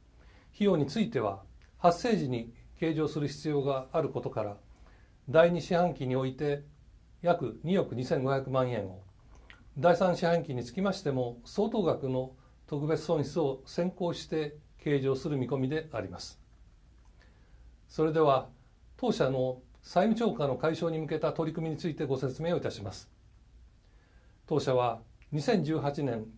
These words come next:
十二月二十七日にエボファンドを割り当て先として五百万株の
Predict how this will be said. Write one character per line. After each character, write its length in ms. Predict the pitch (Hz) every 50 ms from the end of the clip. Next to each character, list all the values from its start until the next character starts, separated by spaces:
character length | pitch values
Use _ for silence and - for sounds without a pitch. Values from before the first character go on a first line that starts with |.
| - - - - - -
十 140 | 131 151 180
二 120 | 190 180
月 200 | 175 156 - 156
二 140 | 156 185 196
十 100 | 180 143
七 180 | - - - 143
日 280 | 139 135 135 - 131
に 200 | 120 110 101 - - - - - - - - - - - -
エ 80 | - 160
ボ 120 | 190 208
フ 100 | 208 214
ァ 120 | 196 190 165
ン 40 |
ド 100 | 131 151
を 260 | 156 139 123 - - - -
割 180 | 139 139 147
り 60 | 151 143
当 60 | 143
て 60 | -
先 260 | - - 135 - -
と 100 | - 135
し 160 | 120 - -
て 280 | - - 135 131 131 131 - - - - - - - _ -
五 140 | - 156 175
百 160 | 190 185 208
万 160 | 220 202 170
株 200 | 151 143 113 117
の 200 | 113 - -